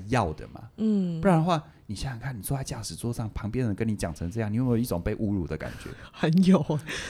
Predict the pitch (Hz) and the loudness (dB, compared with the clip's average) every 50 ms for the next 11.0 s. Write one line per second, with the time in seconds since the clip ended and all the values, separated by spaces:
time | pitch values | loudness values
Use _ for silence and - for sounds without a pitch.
0 | - - 123 175 226 180 123 104 95 90 87 92 110 113 - 123 110 98 98 95 | -2 4 8 8 10 10 8 8 6 4 4 2 2 4 4 4 4 6 4 2
1 | 82 78 92 80 73 82 104 - _ _ 135 143 - - 104 104 92 82 82 92 | 0 0 -4 -4 -6 -6 -8 -12 _ _ 0 2 2 2 0 0 0 0 -2 -4
2 | - - 92 92 90 80 - - - - - - - _ _ - 185 175 170 170 | -4 -2 -2 -2 -2 -4 -6 -10 -12 -12 -12 -14 -16 _ _ 2 2 4 4 4
3 | 170 170 165 160 160 165 160 - 107 104 92 - - - - 185 160 - - 208 | 2 0 0 -2 -2 -4 -2 0 2 2 2 0 -2 2 4 4 4 4 0 -4
4 | 160 - 85 76 78 - - - - - - - - - 185 196 185 147 113 104 | -2 -2 -2 -2 -4 -8 -10 -20 -20 -20 -14 -8 -6 0 2 4 4 4 4 2
5 | 98 - 143 110 82 73 73 - - _ _ - _ _ _ _ _ _ _ _ | 2 2 0 0 0 -2 -4 -8 -12 _ _ -20 _ _ _ _ _ _ _ _
6 | _ _ _ _ _ - - 185 - - - 196 156 - - 131 127 - 123 117 | _ _ _ _ _ -4 -2 -2 2 6 6 6 6 6 0 0 4 6 6 6
7 | - 110 98 98 98 - 101 90 87 95 80 92 87 - 107 92 73 73 - - | 4 2 0 0 0 0 -2 -2 -2 -2 -2 -2 -2 0 0 -2 -2 -4 -10 -14
8 | - - - - _ - 202 214 190 123 120 131 131 123 101 87 - - - 110 | -14 -14 -16 -14 _ 2 4 6 6 6 6 6 4 2 0 -2 0 2 2 2
9 | 101 98 - 113 101 - 107 90 73 71 76 78 92 87 - - _ _ _ - | 2 2 2 -2 0 0 -2 -2 -2 -4 -2 -2 -2 -2 -2 -6 _ _ _ -2
10 | - 185 185 156 156 160 160 175 196 220 202 156 - 170 156 - 135 123 - 131 | 0 2 2 2 2 2 4 6 6 6 6 4 0 -4 -6 -6 -4 -4 -4 -8